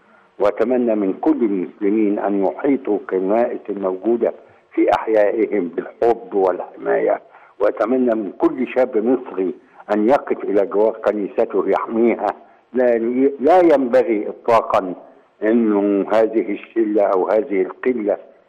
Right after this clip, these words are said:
من المجرمين أمهم يحولوا عيد جميل إلى يعني محزنة كل عام.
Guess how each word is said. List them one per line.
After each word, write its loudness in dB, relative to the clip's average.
من 0
المجرمين 0
أمهم -2
يحولوا 0
عيد 4
جميل 0
إلى 2
يعني 0
محزنة 2
كل 0
عام. 0